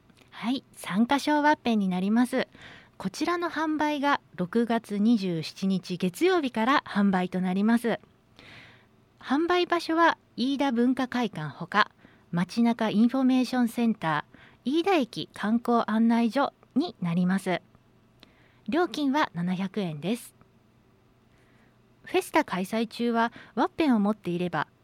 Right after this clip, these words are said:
川本喜八郎人形美術館や飯田市立美術博物館など、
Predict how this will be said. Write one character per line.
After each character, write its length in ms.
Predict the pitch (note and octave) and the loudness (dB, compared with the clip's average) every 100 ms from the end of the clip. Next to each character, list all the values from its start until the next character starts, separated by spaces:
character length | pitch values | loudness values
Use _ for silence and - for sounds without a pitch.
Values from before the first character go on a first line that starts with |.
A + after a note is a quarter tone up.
| - | -8
川 240 | - C4+ | -2 4
本 280 | C4 G#3+ E3 | 4 4 -2
喜 140 | - | -6
八 280 | F#3+ A3 - | -4 -4 -6
郎 200 | F3 D3+ - | -6 -6 -4
人 200 | F#3+ C4+ | 0 2
形 200 | D4+ D4 | 2 0
美 100 | C4+ | -2
術 240 | D4 - | -6 -6
館 220 | - G#3 | -2 0
や 220 | F#3+ E3+ - - - - | 0 -2 -4 -16 -20 -10
飯 180 | G#3+ A#3+ | -4 -2
田 140 | B3+ | -2
市 160 | - C4 | -2 -2
立 320 | A3 - - - | -2 -4 -8 -6
美 100 | F3+ | -4
術 280 | A3 G#3 G#3+ | -4 -4 -6
博 260 | - - | -6 -6
物 220 | A3+ B3 - | -4 -4 -4
館 220 | G#3+ F#3+ | -2 -2
な 120 | E3+ | -2
ど、 200 | D#3+ D3+ | -2 -4